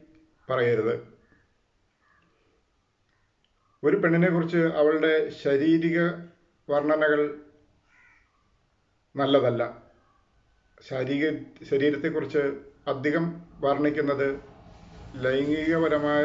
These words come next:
സംസാരങ്ങൾ തന്നെയാണ്. അത് കോടതി തന്നെ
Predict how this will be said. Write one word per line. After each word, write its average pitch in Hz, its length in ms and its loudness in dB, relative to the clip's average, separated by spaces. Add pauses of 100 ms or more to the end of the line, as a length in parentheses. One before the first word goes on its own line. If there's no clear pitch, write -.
(120)
സംസാരങ്ങൾ 139 640 -2
തന്നെയാണ്. 117 480 -2 (380)
അത് 123 100 -2 (140)
കോടതി 139 380 0 (2750)
തന്നെ 151 240 4